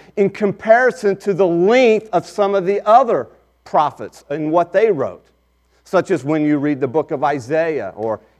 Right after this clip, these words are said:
Ezekiel or Jeremiah, you'll notice that their books are much longer,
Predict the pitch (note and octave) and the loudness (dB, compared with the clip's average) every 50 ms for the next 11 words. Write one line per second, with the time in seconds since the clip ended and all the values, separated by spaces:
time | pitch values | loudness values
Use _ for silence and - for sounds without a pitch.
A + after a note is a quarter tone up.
0 | - - E3 C#3+ B2+ A2+ D#3+ F#3+ F#3+ - - D3 C3+ C#3+ C3 A#2+ G#2+ D#3 D#3 D3 | -8 -6 -4 -4 -2 0 0 0 0 0 -2 -2 -2 -2 -4 -6 -4 -2 -2 -2
1 | C#3 C3+ C#3+ D#3 F3+ G3+ E3+ C#3 D3 C#3+ D3 D3+ D#3 D#3 D#3+ D3 C#3 - - D3 | -2 -2 -2 -2 -2 -2 -2 -2 -2 -2 2 2 2 2 2 0 -4 -4 -2 0
2 | C#3+ C3+ - - _ _ _ _ - B2+ F3 G3 D3+ C3+ E3 D#3 D#3 - - - | 0 0 -2 -6 _ _ _ _ -2 2 2 2 4 4 4 4 4 0 -4 0
3 | C#3 C#3 C#3 D3 D#3 E3 F3+ F#3+ F#3+ F#3 - - C#3+ - B2 B2 B2+ C#3 D3 D#3 | 2 2 2 2 0 2 4 4 4 4 2 -8 -18 -12 -10 -6 -2 0 2 2
4 | D#3+ E3 E3+ E3 E3 D#3 C#3+ B2 B2 A#2 F#2+ D#2+ - | 4 4 2 2 0 0 -2 -2 -2 -4 -4 -6 -10